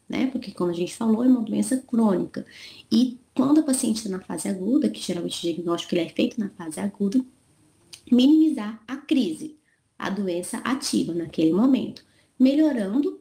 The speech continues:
os resultados a longo tempo, né, dessa paciente e melhorando, reduzindo, é, as comorbidades que podem aparecer associadas à doença, que isso aqui eu sempre falo.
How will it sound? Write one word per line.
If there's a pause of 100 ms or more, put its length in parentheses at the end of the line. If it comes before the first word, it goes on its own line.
os
resultados
a
longo
tempo, (280)
né,
dessa
paciente
e
melhorando,
reduzindo,
é,
as
comorbidades
que
podem
aparecer
associadas
à
doença,
que
isso
aqui
eu
sempre
falo.